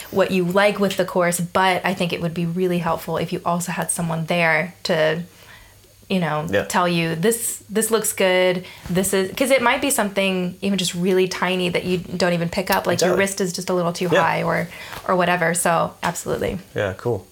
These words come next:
Speaker 1: Yeah.
Speaker 2: And is there anything that, if you could go back, you know, in time and give yourself some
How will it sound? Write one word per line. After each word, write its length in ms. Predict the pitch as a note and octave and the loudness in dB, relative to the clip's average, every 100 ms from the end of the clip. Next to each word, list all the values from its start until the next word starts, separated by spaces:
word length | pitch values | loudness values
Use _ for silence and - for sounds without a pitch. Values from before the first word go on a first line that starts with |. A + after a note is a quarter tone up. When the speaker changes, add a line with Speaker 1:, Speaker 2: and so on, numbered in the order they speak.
| - - | -12 -8
Speaker 1:
Yeah. 200 | G2 - - - - | -8 -8 -14 -8 -2
Speaker 2:
And 140 | B2 | 2
is 100 | A#2 | 2
there 100 | A#2 | 2
anything 300 | C#3 C3+ A#2+ | 2 2 0
that, 140 | G2+ - - | 0 -4 -6
if 300 | G#2 - - | -4 -4 -4
you 140 | A#2 A2 | -2 -2
could 220 | - G2+ | -4 -4
go 140 | G#2 G2+ | -2 0
back, 580 | G2 G2+ - - - - - | 2 2 0 -6 -12 -10 -4
you 100 | G2 | -2
know, 200 | F#2+ - | -2 -4
in 160 | G2+ F#2+ | -6 -2
time 440 | G#2+ G2 F#2+ F#2 - | -2 -2 -2 -4 -6
and 200 | F#2+ G2 | -8 -4
give 160 | G2+ | -4
yourself 420 | F#2+ F#2+ G2 G2 - | -4 -4 -2 -4 -4
some 360 | G2 F2 D#2+ | -6 -6 -8